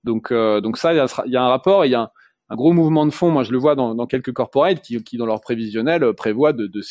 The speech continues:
de se libérer de dix, quinze, vingt pour cent de leur surface de bureau, hein. Donc ça va aussi avoir un impact très, très fort sur l'immobilier, euh, notamment, euh, dans les grandes villes et à Paris,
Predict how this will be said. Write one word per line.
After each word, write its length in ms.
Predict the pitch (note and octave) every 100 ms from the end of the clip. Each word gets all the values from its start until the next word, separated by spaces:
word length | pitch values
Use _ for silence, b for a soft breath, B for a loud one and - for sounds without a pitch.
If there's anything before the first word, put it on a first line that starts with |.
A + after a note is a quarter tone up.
| -
de 140 | G#2+ G2+
se 120 | -
libérer 340 | A2 A2 B2 D3
de 120 | G#2+
dix, 360 | A2 D3+ D#3
quinze, 300 | - D3 C#3+
vingt 180 | G#2+ D3+
pour 200 | - C#3
cent 100 | -
de 60 | D#3
leur 100 | G#2+
surface 320 | A#2 A#2+ A2+
de 80 | G#2+
bureau, 260 | D3 A#3
hein. 120 | E3+ - _ _ _ _ _ _
Donc 200 | A2 A2
ça 120 | -
va 160 | A2 A2+
aussi 240 | A2+ -
avoir 220 | D#3+ A#2+ A2
un 100 | A2+
impact 320 | A#2 A#2+ -
très, 240 | - A3+
très 220 | G3 D#3
fort 180 | - F#3
sur 140 | - B2
l'immobilier, 420 | B2 B2+ D#3 F#3+
euh, 240 | C#3+ G#2+
notamment, 540 | G#2 - A2+ C3+ C#3 A#2
euh, 140 | G#2
dans 80 | G2+
les 100 | G#2
grandes 180 | A#2 D3+
villes 200 | G3+ G2+
et 80 | A2
à 80 | G#2
Paris, 320 | A#2+ D3